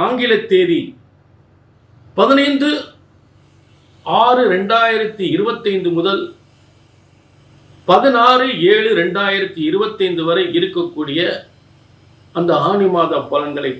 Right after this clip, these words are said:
பார்ப்போம். முதலில் ஆனி ஒன்றாம் தேதி தொடங்கும் போதே சதுர்த்தி திதி. பாருங்க, அற்புதமாக அந்த விநாயகனை முன்வைத்து எந்த ஒரு காரியம் தொடங்க வேண்டும் என்பது போல, அந்த ஆனி ஒன்றாம் தேதி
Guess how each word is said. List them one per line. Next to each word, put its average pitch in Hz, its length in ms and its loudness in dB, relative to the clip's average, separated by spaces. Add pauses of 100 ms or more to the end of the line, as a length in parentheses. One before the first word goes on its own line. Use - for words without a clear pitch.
பார்ப்போம். - 420 -12 (1600)
முதலில் 247 380 0 (160)
ஆனி 277 240 2 (160)
ஒன்றாம் 226 480 0
தேதி 202 240 2 (100)
தொடங்கும் 196 440 -2
போதே 175 260 2 (920)
சதுர்த்தி 254 580 -2 (100)
திதி. 196 200 2 (280)
பாருங்க, 196 300 2 (280)
அற்புதமாக 214 540 2 (640)
அந்த 180 120 -2 (100)
விநாயகனை 214 540 0
முன்வைத்து 208 480 -2 (160)
எந்த 196 140 -2 (120)
ஒரு 202 100 2 (120)
காரியம் 196 360 -2
தொடங்க 196 280 -2 (100)
வேண்டும் 190 260 -2
என்பது 180 300 -4
போல, 196 160 2 (840)
அந்த - 200 0 (160)
ஆனி 247 160 4 (100)
ஒன்றாம் 247 480 0
தேதி 220 260 0